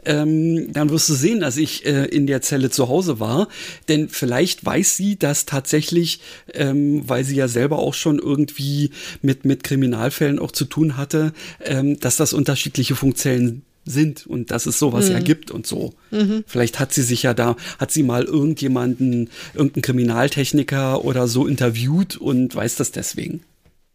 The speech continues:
Speaker 2: Ja. Ja, ja, also irgendwie, ähm, kriegt man das schon hin oder sie darf dann, also ich mein,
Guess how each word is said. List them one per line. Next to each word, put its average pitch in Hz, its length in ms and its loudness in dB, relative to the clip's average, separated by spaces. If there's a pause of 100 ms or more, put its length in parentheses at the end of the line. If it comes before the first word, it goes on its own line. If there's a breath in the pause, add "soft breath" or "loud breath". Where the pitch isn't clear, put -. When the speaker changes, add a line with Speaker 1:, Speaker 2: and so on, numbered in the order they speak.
Speaker 2:
Ja. 160 180 0 (960 soft breath)
Ja, 170 120 2
ja, 147 260 -2
also 165 200 -4
irgendwie, 147 640 0
ähm, 135 760 -2 (100)
kriegt - 240 -10
man 139 120 -2
das 143 120 0
schon 143 160 0
hin 143 180 2
oder 147 220 0
sie 127 100 -6
darf 120 200 -4
dann, 135 160 0
also 139 180 -4
ich 127 100 -10
mein, 143 140 -2